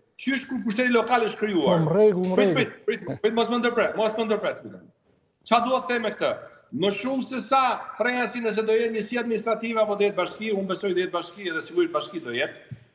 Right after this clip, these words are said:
Speaker 1: Por, ë, më shumë se sa si është for-, formati i njësisë administrative apo i bashkisë, i intereson nëse i zgjidhet problemi rrugës,
Speaker 2: Po, po.
Speaker 1: nëse i zgjidhet problemi i ujësjelësit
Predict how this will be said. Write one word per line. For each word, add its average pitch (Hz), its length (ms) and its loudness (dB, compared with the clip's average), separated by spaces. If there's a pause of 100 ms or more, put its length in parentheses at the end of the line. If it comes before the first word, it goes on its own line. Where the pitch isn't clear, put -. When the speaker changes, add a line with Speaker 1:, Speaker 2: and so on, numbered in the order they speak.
(600)
Speaker 1:
Por, 196 240 4
ë, 190 140 2 (1120)
më 170 260 0
shumë 247 260 0
se 262 180 0
sa 262 240 0 (380)
si - 280 -4
është - 560 -4
for-, 226 340 4
formati 220 680 2 (160)
i 226 180 -4 (720)
njësisë 196 560 0
administrative 190 760 0
apo 165 180 2
i 127 80 0
bashkisë, 240 520 -4 (300)
i 196 140 2
intereson 233 680 2 (380)
nëse 220 300 0
i 226 120 -2
zgjidhet 254 380 0
problemi 240 420 2
rrugës, 202 420 -4 (200)
Speaker 2:
Po, 139 180 2
po. - 20 2
Speaker 1:
nëse 214 260 2
i 226 120 -2
zgjidhet 262 360 2
problemi 233 420 2
i 190 40 4
ujësjelësit 220 560 0